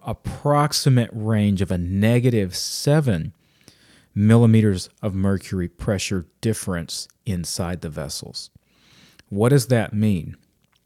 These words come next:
That means now on the venous side, the pressure inside is low enough that the hydrostatic pressure is now not as strong as the oncotic pressure pushing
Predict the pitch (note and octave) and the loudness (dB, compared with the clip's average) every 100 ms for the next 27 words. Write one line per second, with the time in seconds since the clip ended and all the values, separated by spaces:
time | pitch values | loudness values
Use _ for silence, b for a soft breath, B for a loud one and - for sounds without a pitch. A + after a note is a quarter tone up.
0 | _ _ - - A2 B2 C#3 B2 G#2+ G2 | _ _ -20 -6 -2 0 2 4 2 -2
1 | - G2+ G2+ A2 C3+ A2 - - G#2+ F#2 | -8 -4 0 2 2 2 -2 -6 -4 -2
2 | E2+ E2 G2 G#2+ C3 D#3 D#3 - - D#3+ | -4 -6 -2 2 2 2 -2 -6 -2 0
3 | B2 E2 E2 - _ _ _ _ _ b | 0 -4 -8 -12 _ _ _ _ _ b
4 | b b b b b - G#2+ - B2+ - | b b b b b -8 -6 -4 -4 -2
5 | D3 C3 A2 G#2+ - C3 A2+ G#2 F2 F#2 | 0 2 0 -2 -2 0 0 -2 -4 -6
6 | G2+ A#2 C#3+ C3+ F#2 D#2+ E2 _ b b | -2 2 4 4 2 -4 -10 _ b b
7 | b b b b A2 G#2+ - F#2 - - | b b b b -4 -2 -2 -6 -12 -2
8 | D3+ E3+ D#3 - A#2 F#2 E2+ - G2+ F2 | 2 4 2 0 -4 -4 -8 -6 -6 -6
9 | - F2+ - A2 - G2+ G#2 A#2+ C3+ C#3 | -8 -10 -8 -10 -6 -4 -2 0 2 2
10 | G2+ F2 F2 - G2 G2+ A#2+ B2+ - G2+ | 0 -2 -8 -8 -4 -4 -4 -6 -8 -8
11 | - - B2 A#2 B2 A#2 G2+ - G2 - | -8 -10 -4 -2 -2 -2 -4 -8 -12 -10
12 | G2 F2+ E2+ - - B2 C3 A2+ - - | -10 -10 -12 -14 -10 -4 -4 -6 -10 -8
13 | G2 F2 - D#2 - A#2 F#2+ G2 D#2+ | -6 -6 -8 -12 -10 -8 -6 -8 -10